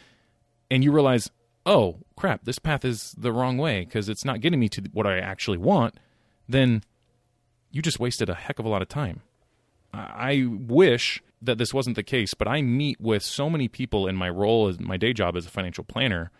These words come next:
where they have not taken the time to actually think about what do you want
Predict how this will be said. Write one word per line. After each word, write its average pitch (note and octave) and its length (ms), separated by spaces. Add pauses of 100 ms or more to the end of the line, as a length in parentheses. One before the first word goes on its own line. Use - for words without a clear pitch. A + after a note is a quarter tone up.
(760)
where A#2+ 460 (380)
they B2+ 180
have D#3 220
not B2+ 300
taken D#3 280
the A#2 80
time F2+ 540
to - 80
actually B2+ 340
think - 280
about G2 320
what A2 280
do B3+ 60
you A3+ 160
want F#2 600